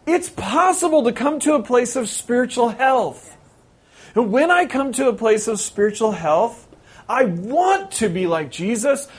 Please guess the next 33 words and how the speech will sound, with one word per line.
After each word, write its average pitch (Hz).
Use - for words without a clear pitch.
I 240
want 285
to 269
help 233
people 214
take 190
next 240
steps -
in 202
a 190
growing 247
relationship 196
with 151
Jesus. -
Not 160
so 214
they 214
can 233
be 247
just 254
like 294
you, 247
not 160
so 214
they 220
can 233
be 240
just 240
like 285
me, 247
or 190
even 240
Rebecca 240